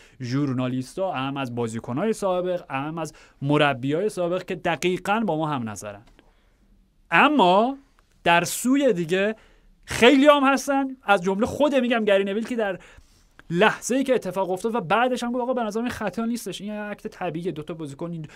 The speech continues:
بازیکن برای پریدن از دستش استفاده می‌کنه. ببین اونجاست که ما وارد این می‌شیم که وی ای آر، خب،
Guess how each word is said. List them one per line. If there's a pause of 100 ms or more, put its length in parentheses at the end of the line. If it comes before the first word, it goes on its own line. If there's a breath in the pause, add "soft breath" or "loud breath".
(140)
بازیکن
برای
پریدن
از
دستش
استفاده
می‌کنه.
ببین
اونجاست
که
ما
وارد
این
می‌شیم
که (240 loud breath)
وی
ای
آر،
خب،